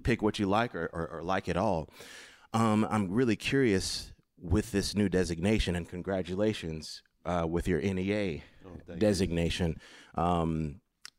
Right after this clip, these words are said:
Speaker 1: you probably should have won it ten years ago, but there's so many peers that you're now with, with this designation.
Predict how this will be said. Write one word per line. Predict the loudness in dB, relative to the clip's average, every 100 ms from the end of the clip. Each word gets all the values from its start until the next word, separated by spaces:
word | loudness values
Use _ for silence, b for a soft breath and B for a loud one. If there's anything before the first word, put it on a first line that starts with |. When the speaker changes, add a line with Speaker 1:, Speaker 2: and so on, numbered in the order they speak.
| _
Speaker 1:
you | -4
probably | 0 2 2
should | 0 2
have | 2
won | 2
it | 2
ten | 2 2 4
years | 2 2
ago, | 0 0 0
but | 0
there's | 0 0
so | 2 2
many | 2 0
peers | 0 2 4 4 2 0
that | -2
you're | 0 -2
now | 0 -2 -2
with, | 0 2 0 -4 -14 -20 -20 _ -20 _ _ -6
with | 0 0 2
this | -2 2
designation. | 0 2 2 2 2 2 0